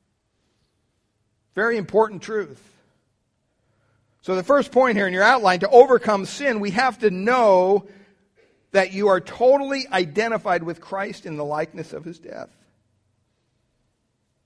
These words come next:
That you are totally identified with Christ in the likeness of his death. In the first part of verse five there,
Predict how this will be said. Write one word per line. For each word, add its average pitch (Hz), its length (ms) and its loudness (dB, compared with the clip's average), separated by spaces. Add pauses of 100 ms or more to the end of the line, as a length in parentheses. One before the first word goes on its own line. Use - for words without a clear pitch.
(960)
That - 200 -18
you 151 100 -10
are 127 100 -8
totally 165 800 -6 (100)
identified 120 840 -10
with 143 340 -10
Christ 98 560 -16 (320)
in 147 140 -12
the 135 80 -10
likeness 123 580 -10
of 110 120 -14
his 107 160 -20
death. - 300 -20 (1700)
In 143 100 -14
the 151 80 -8
first 220 240 0
part 175 400 2
of 143 140 -6
verse 170 200 -4
five 135 400 -2
there, 90 280 -20